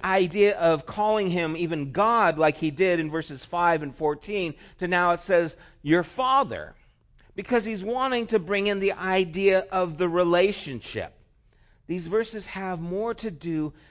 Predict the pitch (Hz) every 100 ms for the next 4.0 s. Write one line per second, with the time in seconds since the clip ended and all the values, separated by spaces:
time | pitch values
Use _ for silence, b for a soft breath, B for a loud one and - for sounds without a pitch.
0 | b 139 143 147 151 151 190 196 202 185
1 | 185 - - 156 151 139 131 - 143 135
2 | 120 117 127 120 123 120 110 165 185 117
3 | 107 113 113 - 117 117 127 113 78 64